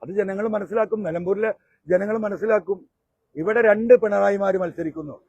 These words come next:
ഒരു പിണറായി, ആ, പിണറായിസം ഇവിടെ ഈ രാ-, നാട് മുഴുവൻ, ആ, പ്രഭാഷണം നടത്തുന്ന എൽ ഡി എഫിന്റെ സ്ഥാനാർത്ഥി, പിണറായിക്ക് മറഞ്ഞു നിന്നുകൊണ്ട് പിന്തുണ നൽകുന്ന യു ഡി എഫിന്റെ സ്ഥാനാർത്ഥി.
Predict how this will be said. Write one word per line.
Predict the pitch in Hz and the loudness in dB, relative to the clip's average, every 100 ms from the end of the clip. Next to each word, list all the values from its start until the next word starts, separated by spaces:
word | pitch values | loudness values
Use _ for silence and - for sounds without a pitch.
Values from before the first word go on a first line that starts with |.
| _ - | _ 0
ഒരു | 180 | 2
പിണറായി, | 208 202 208 208 220 233 - _ _ _ _ - - | 2 2 4 4 4 0 -10 _ _ _ _ -12 -6
ആ, | 180 | -6
പിണറായിസം | - 180 202 208 214 214 208 | -6 0 4 4 4 0 0
ഇവിടെ | 202 214 214 - _ _ 165 | 2 2 2 -2 _ _ 0
ഈ | |
രാ-, | 202 196 180 | 4 4 2
നാട് | 190 214 | 2 2
മുഴുവൻ, | 208 202 208 196 - _ _ - 170 | 2 0 -2 -4 -10 _ _ -4 2
ആ, | 175 | 2
പ്രഭാഷണം | 165 180 185 196 196 202 | 2 2 4 2 0 -4
നടത്തുന്ന | 190 185 185 185 180 - _ _ - | -2 -4 -4 -4 -6 -8 _ _ -2
എൽ | 180 | 0
ഡി | 185 | 0
എഫിന്റെ | 175 185 | -2 -4
സ്ഥാനാർത്ഥി, | 175 170 160 151 - 107 - _ _ _ - | -4 -4 -4 -6 -8 -18 -20 _ _ _ -6
പിണറായിക്ക് | 170 185 196 202 | 0 4 4 2
മറഞ്ഞു | 196 185 196 220 | 2 2 2 0
നിന്നുകൊണ്ട് | 208 196 196 190 190 - _ _ | -4 -2 -2 0 -2 -4 _ _
പിന്തുണ | 160 180 190 190 | -8 -4 -4 -2
നൽകുന്ന | 180 170 175 175 175 - _ _ 135 | -2 -4 -4 -6 -6 -12 _ _ -8
യു | 160 | -4
ഡി | 170 | -2
എഫിന്റെ | 165 175 165 | -4 -6 -8
സ്ഥാനാർത്ഥി. | 156 151 147 135 127 | -8 -8 -8 -10 -16